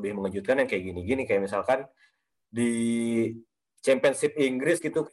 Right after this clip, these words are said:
kayak Norwich dengan pemain yang nggak punya siapa-siapa lah, bisa dibilang pemain buangan Bundesliga semua gitu, bisa naik gar-, gara-gara Daniel Farke gitu kan. Eh,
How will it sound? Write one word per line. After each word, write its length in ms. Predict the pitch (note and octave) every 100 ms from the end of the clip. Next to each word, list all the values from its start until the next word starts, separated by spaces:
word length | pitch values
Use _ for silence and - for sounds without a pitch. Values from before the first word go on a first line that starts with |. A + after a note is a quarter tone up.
| -
kayak 100 | A#2+
Norwich 560 | A2 G#2+ C3 C#3 -
dengan 320 | A2 G#2+ A2 A2
pemain 320 | G#2+ G#2 G#2+
yang 160 | G#2
nggak 160 | G2+ G2
punya 380 | G#2+ G2+ G#2 G2+
siapa-siapa 540 | G#2+ G#2 G#2+ F#2+ F2 B2+
lah, 80 |
bisa 160 | B2 A2
dibilang 400 | G#2+ G2+ G#2+ B2 -
pemain 260 | G#2 G#2
buangan 320 | G2+ G#2 G2+ G2+
Bundesliga 560 | G#2 G2+ G2+ F#2+ G#2 G#2
semua 420 | - - G2 A2 B2+
gitu, 240 | A2+ C#3 C#3 _ _ _ - _
bisa 320 | G2+ - G#2 F#2+
naik 320 | G#2 B2+ -
gar-, 240 | F#2 E2+ _
gara-gara 480 | G2+ G2 F#2 G#2+ B2
Daniel 240 | G2+ G2
Farke 480 | F#2+ E2+ - A2 G2
gitu 160 | G2 F#2
kan. 160 | G#2+ - _ _ _ _ _ _ -
Eh, 300 | G#2 G2+